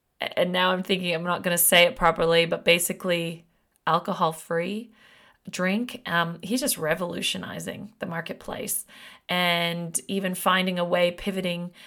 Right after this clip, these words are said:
through a very, very challenging time when you're in marketing. Andrea Culligan, leading with failures. She really, um, spoke to people, especially women,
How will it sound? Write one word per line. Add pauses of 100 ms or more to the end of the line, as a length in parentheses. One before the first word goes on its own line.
(140)
through
a
very,
very
challenging
time
when
you're
in
marketing. (920)
Andrea
Culligan, (680)
leading
with
failures.
She
really,
um,
spoke
to
people,
especially
women,